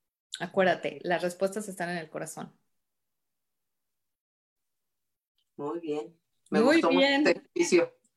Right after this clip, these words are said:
Speaker 2: Me gustó
Speaker 1: ¿Te
Speaker 2: mucho ese
Speaker 1: sirvió
Speaker 2: ejercicio de
Speaker 1: esta
Speaker 2: hablar con
Speaker 1: sesión?
Speaker 2: mi corazón. Sí, <laughs> me sumó, ¿cómo no? ¿Cómo no?
Speaker 1: ¿Con qué
Speaker 2: Me
Speaker 1: te
Speaker 2: encanta.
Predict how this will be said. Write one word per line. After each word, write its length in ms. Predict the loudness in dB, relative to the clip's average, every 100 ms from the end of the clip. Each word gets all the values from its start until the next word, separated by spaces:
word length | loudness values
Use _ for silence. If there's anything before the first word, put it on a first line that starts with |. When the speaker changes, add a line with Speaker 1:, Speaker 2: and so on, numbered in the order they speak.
| _ _ _ _ _ _ _ _ _ _ _ _ _ _ -2
Speaker 2:
Me 100 | 4
gustó 280 | 4 4 6
Speaker 1:
¿Te 40 |
Speaker 2:
mucho 220 | 6 8
ese 140 | 6 8
Speaker 1:
sirvió 140 | 8
Speaker 2:
ejercicio 340 | 8 6 6 4
de 60 | 6
Speaker 1:
esta 120 | 6
Speaker 2:
hablar 320 | 8 8 4
con 100 | 2
Speaker 1:
sesión? 120 | 2 2
Speaker 2:
mi 40 |
corazón. 340 | -2 -6 -8 -20 _ _ _ _ _ _
Sí, 400 | -14 -12 -12 -16 _
<laughs> 380 | 2 6 6 6
me 80 | 4
sumó, 480 | 0 2 4 4 4
¿cómo 220 | 4 2
no? 340 | 2 0 -2 -4
¿Cómo 240 | -4 -4
no? 320 | -6 -8 -10 _ _ _ _ _ _ _ _ _ _ -4
Speaker 1:
¿Con 180 | 0 2
qué 120 | 0
Speaker 2:
Me 60 | 0
Speaker 1:
te 60 |
Speaker 2:
encanta. 120 | 0